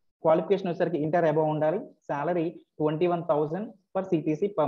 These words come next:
month. So, ఇందులో వన్ ట్వంటీ ఫైవ్ వేకెన్సీస్ ఉన్నాయండి, అంటే huge number of vacancies in Meesho company. So, జాబ్ లొకేషన్ వచ్చేసరికి విజయవాడ. So, ఏజ్ ఫ్యాక్టర్ నైన్టీన్ to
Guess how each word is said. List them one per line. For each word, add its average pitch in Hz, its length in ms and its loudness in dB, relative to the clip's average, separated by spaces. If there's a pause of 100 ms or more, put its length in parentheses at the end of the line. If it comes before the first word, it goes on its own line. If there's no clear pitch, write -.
month. 113 220 -4 (1040)
So, 170 80 0 (120)
ఇందులో 190 260 4 (520)
వన్ 165 200 0
ట్వంటీ 190 300 0
ఫైవ్ 170 160 2
వేకెన్సీస్ 170 420 -4
ఉన్నాయండి, 127 340 -4
అంటే 143 100 -4 (120)
huge 175 340 0
number 151 240 0
of 156 40 0 (100)
vacancies 147 420 -2 (120)
in 147 60 -4 (160)
Meesho 151 240 0 (100)
company. 123 300 -6 (420)
So, 160 60 0 (160)
జాబ్ 156 300 2
లొకేషన్ 170 320 -2
వచ్చేసరికి 151 420 -2
విజయవాడ. 147 380 0 (500)
So, - 60 -4 (160)
ఏజ్ 165 240 0
ఫ్యాక్టర్ 202 300 -2 (220)
నైన్టీన్ 170 420 -2
to 233 60 2